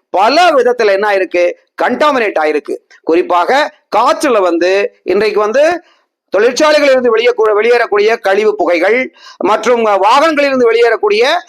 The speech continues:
அந்த கழிவு புகைகள், அதுக்கப்புறம், ஆ, பலவிதமான வாயுக்கள், நம்ம, ஆ, சமைக்கிறதுல இருந்து எரிக்கிறதுல இருந்து பலவிதமான, ஆ, வாயு பொருட்களும் பலவிதமான நச்சு பொருட்களும் உருவாகி காற்றில் கலந்து நம்ம எரியாமல் நம்ம என்ன பண்றோம்னா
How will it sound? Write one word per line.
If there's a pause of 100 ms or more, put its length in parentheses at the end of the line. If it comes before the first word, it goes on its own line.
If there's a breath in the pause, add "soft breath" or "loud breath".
அந்த
கழிவு
புகைகள், (420 soft breath)
அதுக்கப்புறம், (300 soft breath)
ஆ,
பலவிதமான (400)
வாயுக்கள், (360)
நம்ம, (500)
ஆ,
சமைக்கிறதுல
இருந்து (280 loud breath)
எரிக்கிறதுல
இருந்து
பலவிதமான, (240 soft breath)
ஆ,
வாயு
பொருட்களும்
பலவிதமான
நச்சு
பொருட்களும் (240 loud breath)
உருவாகி
காற்றில்
கலந்து
நம்ம
எரியாமல்
நம்ம
என்ன
பண்றோம்னா